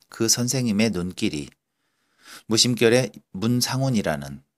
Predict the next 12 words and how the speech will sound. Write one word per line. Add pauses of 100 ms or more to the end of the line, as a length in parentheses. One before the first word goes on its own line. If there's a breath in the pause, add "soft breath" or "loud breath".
(100)
한
운수회사
봉직의
친구에게로
흐르시더니 (920 loud breath)
무언지 (100)
마음속에
혼자
묻어온
생각이
있으신
듯